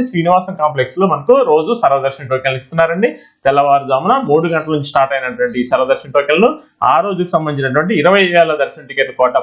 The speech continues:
పూర్తయ్యేంత వరకు కూడా ఇస్తున్నటువంటి పరిస్థితి ఉంది. కాబట్టి ఎవరైతే తిరుపతికి ఎటువంటి దర్శన టికెట్ లేకుండా వస్తున్నటువంటి భక్తులు ఎవరైతే ఉన్నారో వారు ఈ సర్వదర్శన టోకెన్ కోసం ట్రై చేయవలసిందే కోరుచున్నాను. అలాగే ఒకవేళ మీరు నడిచి వెళ్లే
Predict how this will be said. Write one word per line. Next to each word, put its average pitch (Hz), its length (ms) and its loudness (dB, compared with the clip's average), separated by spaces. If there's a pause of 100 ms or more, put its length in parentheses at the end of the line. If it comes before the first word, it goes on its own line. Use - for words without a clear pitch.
పూర్తయ్యేంత 131 440 -2
వరకు 113 220 0
కూడా 269 140 4 (160)
ఇస్తున్నటువంటి 123 500 -2
పరిస్థితి 139 400 -2
ఉంది. 135 160 -4
కాబట్టి 143 240 0 (140)
ఎవరైతే 190 340 2 (100)
తిరుపతికి 196 520 0 (420)
ఎటువంటి 220 360 2
దర్శన 185 280 -2
టికెట్ 165 300 0
లేకుండా 143 360 0
వస్తున్నటువంటి 123 480 -6
భక్తులు 127 280 0
ఎవరైతే 123 280 0
ఉన్నారో 151 300 2
వారు 190 180 0 (100)
ఈ 143 40 -2 (100)
సర్వదర్శన 131 420 -4
టోకెన్ 131 320 -4
కోసం 240 240 2 (1000)
ట్రై 127 120 0 (100)
చేయవలసిందే 127 540 0
కోరుచున్నాను. 185 400 0 (380)
అలాగే 170 300 0 (100)
ఒకవేళ 151 340 2
మీరు 147 200 -2
నడిచి 147 280 -2
వెళ్లే 202 180 2